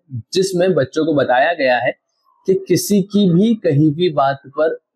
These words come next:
बगैर तहकीकात के भरोसा नहीं करना चाहिए। तब तक अप-, तब तक नहीं करना चाहिए जब तक कि आप आपकी आंख से देख लो और कान से सुन लो। दूसरी बात, किसी की भी बात पर हमने अंधा भरोसा यानी blind trust नहीं करना चाहिए,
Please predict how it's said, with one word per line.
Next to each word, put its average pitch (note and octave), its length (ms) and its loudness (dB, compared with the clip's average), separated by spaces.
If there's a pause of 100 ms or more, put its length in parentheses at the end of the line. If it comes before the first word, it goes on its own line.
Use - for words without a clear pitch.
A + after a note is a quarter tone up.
(200)
बगैर D3 580 0 (1200)
तहकीकात E3+ 560 0 (100)
के G3+ 80 2
भरोसा C#3 420 2
नहीं C3 220 2
करना A#2+ 260 -4
चाहिए। A2+ 220 -14
तब - 220 -18
तक - 100 -2
अप-, - 180 -4 (400)
तब E3+ 80 0
तक A3 300 -6
नहीं G3 240 0
करना F#3+ 300 -2
चाहिए F#3+ 280 2
जब D#3+ 140 -2
तक E3 300 -2
कि D#3+ 80 0
आप D3+ 220 0
आपकी C#3 380 -2
आंख C3 300 -2
से B2+ 180 -2
देख A#2+ 300 0
लो D3+ 100 4
और F3 160 0
कान B2+ 340 0
से F#3 200 -2
सुन C3+ 220 0
लो। G#2+ 240 -2 (680)
दूसरी C3 260 2
बात, D3+ 400 0
किसी F#3 240 0
की G3+ 100 0
भी G#3+ 80 2
बात F3 340 0
पर F#3+ 80 0
हमने F3 200 0
अंधा C#3+ 360 0
भरोसा B2 360 0
यानी C#3+ 140 4
blind C3 440 0
trust C#3+ 420 -2
नहीं A#2+ 240 0
करना A2 280 -2
चाहिए, G#2 320 -8